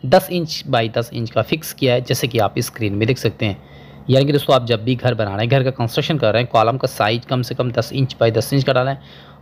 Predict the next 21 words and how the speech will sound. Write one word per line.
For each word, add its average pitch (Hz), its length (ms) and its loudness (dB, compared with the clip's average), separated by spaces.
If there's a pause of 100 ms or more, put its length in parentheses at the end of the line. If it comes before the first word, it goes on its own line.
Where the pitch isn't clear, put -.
और 156 120 4
इस 156 100 -4
कॉलम 147 280 4
में 156 60 0
दोस्तों 143 200 0
चार 120 400 0
स्टील 120 340 -6
का 110 140 4
रॉड 107 260 4
यूज़ 110 180 -2
करें, 127 200 0
जो 120 140 2
बारह 101 320 2
एम 107 160 -2
एम 117 80 0
स्टील - 280 -4
का 113 140 0
डाया 98 220 0
होना 98 240 -2
ही 101 160 -4
चाहिए। 98 320 -2